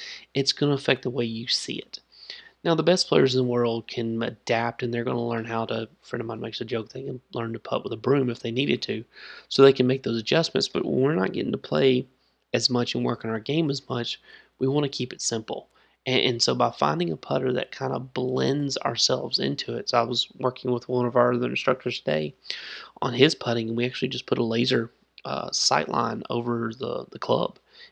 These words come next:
And we could see as the putter rotated back, as it rotated through.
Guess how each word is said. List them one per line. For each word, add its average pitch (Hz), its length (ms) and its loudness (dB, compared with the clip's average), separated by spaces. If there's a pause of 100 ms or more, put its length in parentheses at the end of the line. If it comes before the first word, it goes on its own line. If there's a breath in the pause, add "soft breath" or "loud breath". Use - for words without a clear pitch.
And 127 100 0
we 120 60 2
could - 160 -2
see 120 240 -2
as 117 220 -6
the 131 100 -6
putter 120 380 0
rotated 113 480 -2
back, 113 340 -4
as 120 120 -6
it - 120 -8
rotated 110 440 -6
through. 143 380 0